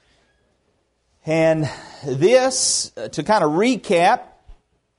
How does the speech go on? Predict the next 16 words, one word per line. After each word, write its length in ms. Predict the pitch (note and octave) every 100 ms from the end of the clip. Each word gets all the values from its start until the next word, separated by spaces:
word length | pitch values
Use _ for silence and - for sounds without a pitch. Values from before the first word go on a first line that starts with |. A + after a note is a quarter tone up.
| _ _
is, 540 | D3 D#3 D3+ C3 - - _ _ _ -
uh, 60 |
the 200 | B2 E3
Israelites, 720 | G3 G3+ G3 F#3+ A3 G#3+ -
they, 300 | - D3 C#3+
they've 340 | C3 C3 C3 B2
gone 260 | F#3 G3
out, 460 | F#3 F#3+ G3+ - C#3
the 80 | B2+
mass 320 | D#3+ F#3 -
exodus 500 | F3+ F#3 - F#3 F#3
out 120 | D#3+ C3+
of 80 |
Egypt. 460 | D3+ A3 F3 G#3 - - - _ _ _ _ -
They 640 | B2 C3+ C#3 C#3 C3 A#2 - - _
have, 460 | A#2 C3 A#2+ G#2+